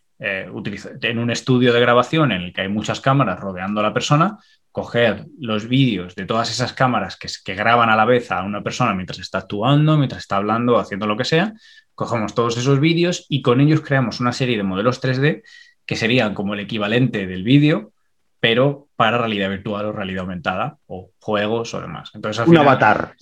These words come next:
Speaker 2: ¿No se llaman avatares?
Speaker 1: Es,
Speaker 2: Pues
Speaker 1: no es un avatar realmente, porque un avatar sin, eh, se,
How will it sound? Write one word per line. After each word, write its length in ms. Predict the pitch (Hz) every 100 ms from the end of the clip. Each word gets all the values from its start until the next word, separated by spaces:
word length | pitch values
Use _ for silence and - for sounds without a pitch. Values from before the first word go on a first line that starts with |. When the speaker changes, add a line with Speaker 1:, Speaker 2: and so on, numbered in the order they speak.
| -
Speaker 2:
¿No 100 | 127
se 60 | 135
llaman 180 | 147 117
avatares? 640 | 95 95 131 175 170 - _
Speaker 1:
Es, 180 | 175 165
Speaker 2:
Pues 100 | -
Speaker 1:
no 160 | 165 190
es 100 | 208
un 100 | 202
avatar 360 | 170 156 185
realmente, 500 | 151 120 139 185 127
porque 220 | 110 110
un 80 | 139
avatar 340 | 185 175 180 175
sin, 460 | - 127 117 101 -
eh, 340 | 123 113 110 - -
se, 800 | - 127 117 113 107 104 160